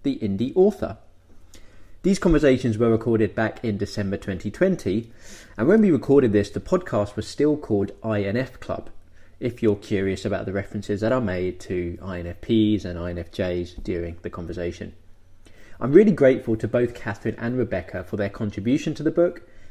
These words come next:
and their patience in waiting for this episode to be released. And speaking of Catherine and Rebecca, they are the two indie authors that I interviewed for this three-way fireside conversation.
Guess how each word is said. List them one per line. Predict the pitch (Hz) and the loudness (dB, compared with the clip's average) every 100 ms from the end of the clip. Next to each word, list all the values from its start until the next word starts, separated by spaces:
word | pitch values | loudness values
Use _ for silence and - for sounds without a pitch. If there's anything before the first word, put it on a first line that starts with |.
| - - | -8 0
and | 220 | 2
their | 202 160 | 2 -2
patience | - 208 214 - 101 - | 0 2 2 2 -4 -4
in | 120 104 | -4 2
waiting | 139 165 - 92 95 | 6 6 4 -6 -6
for | - 127 | -2 0
this | 117 - - | 0 -2 -6
episode | 117 110 - 90 - | -8 -6 -4 -4 -4
to | |
be | 95 90 | -4 -2
released. | 90 104 90 - - - - - - - - - - | 0 0 -2 -6 -16 -18 -20 -18 -18 -16 -18 -10 -4
And | 165 | 0
speaking | - 294 262 147 | 6 8 8 2
of | 107 | -2
Catherine | - 98 - 95 | -4 -6 -6 -6
and | 90 | -4
Rebecca, | 87 87 - 104 135 - - - - | -2 -4 -2 -6 -6 -12 -14 -6 0
they | 120 | 2
are | 175 | 4
the | 123 | 2
two | - 107 107 | 0 0 0
indie | 113 113 113 | 0 0 0
authors | 92 101 113 | 0 -2 0
that | 131 | 0
I | 180 | 2
interviewed | 277 254 131 92 85 - | 2 0 -2 -2 -2 -4
for | |
this | 143 175 | -2 -2
three-way | - 95 95 104 | -4 -4 0 0
fireside | 110 - 87 87 - 87 | -2 -4 -6 -6 -6 -6
conversation. | - 82 95 143 143 - 82 | -8 -8 -4 0 0 -2 -6